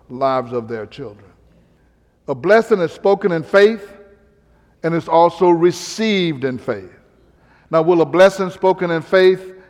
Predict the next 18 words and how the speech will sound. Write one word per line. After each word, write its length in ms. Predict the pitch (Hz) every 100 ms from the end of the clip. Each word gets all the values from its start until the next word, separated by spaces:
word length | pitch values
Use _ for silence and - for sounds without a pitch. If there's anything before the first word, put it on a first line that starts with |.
| -
actually 400 | 170 175 190 180
come 260 | 170 190 185
to 60 |
pass? 440 | 175 196 190 190 185 - - _ _ _ _ _ _ _ _ _ _ _ -
That's 300 | 147 160 170
up 180 | 143 -
to 100 | 151
the 80 |
recipient. 600 | 127 127 - 135 - 98 - _ _ _ _ _ _ _
A 80 | 135
blessing 640 | 123 180 202 202 - 147 139
does 440 | 190 208 185 -
open 280 | 185 180 175
the 80 | 165
pathway 560 | 170 185 175 170 165 160
to 140 | 160
the 100 | 147
journey. 400 | 139 135 117 98